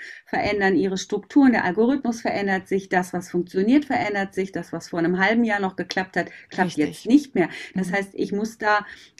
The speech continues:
Speaker 1: auch, äh, immer, immer dranbleiben, ja? Muss ich auch, wenn ich angestellt irgendwo arbeite und das meine Rolle ist, ne?
Speaker 2: Genau.
Speaker 1: Aber ich glaube, dass, dass, dass die größte Herausforderung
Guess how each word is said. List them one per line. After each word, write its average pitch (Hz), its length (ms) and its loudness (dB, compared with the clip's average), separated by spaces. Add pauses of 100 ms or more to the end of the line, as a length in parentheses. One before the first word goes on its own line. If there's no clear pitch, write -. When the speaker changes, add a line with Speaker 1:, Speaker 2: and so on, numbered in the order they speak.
Speaker 1:
auch, 220 380 2
äh, 196 260 0 (160)
immer, 226 500 2 (240)
immer 208 260 2
dranbleiben, 175 840 2
ja? 185 180 2 (280)
Muss 240 220 4
ich 202 200 -2
auch, 226 200 6
wenn 190 160 4
ich 180 140 2
angestellt 247 480 10
irgendwo 170 320 0
arbeite 160 500 0
und 165 140 0
das 170 120 -6
meine 156 220 4
Rolle 190 340 4
ist, - 380 0
ne? 196 240 6 (240)
Speaker 2:
Genau. 247 220 4
Speaker 1:
Aber 202 180 4
ich 233 140 0
glaube, 254 380 8
dass, 226 280 4 (360)
dass, - 380 -4 (260)
dass 185 260 -2 (360)
die 180 140 -6
größte 339 420 6
Herausforderung 180 1160 2